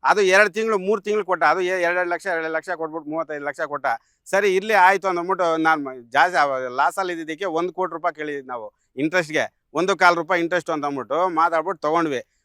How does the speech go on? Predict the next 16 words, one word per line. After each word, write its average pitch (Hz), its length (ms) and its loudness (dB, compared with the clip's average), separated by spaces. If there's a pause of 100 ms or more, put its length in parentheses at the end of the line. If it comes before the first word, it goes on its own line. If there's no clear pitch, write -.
(160)
ಮತ್ತೆ 196 300 6
ಎರಡೂವರೆ 196 460 8
ಕೊಡು, 170 300 2
ಎರಡು 175 220 2
ರೂಪಾಯಿ 180 200 -2
ಕೊಡು, 165 240 0
ಮೂರು 185 260 0
ರೂಪಾಯಿ 165 200 0
ಕೊಡು 147 220 -2
ಅಂತ 160 180 -2
ಅದು 156 180 0
ಇದು 147 160 -4
ಮಾತಾಡ್ದ. 135 380 -4 (440)
ಏ, 185 80 -4
ಅಷ್ಟೆಲ್ಲ 208 380 4
ಆಗಲ್ಲಪ್ಪ, 185 380 4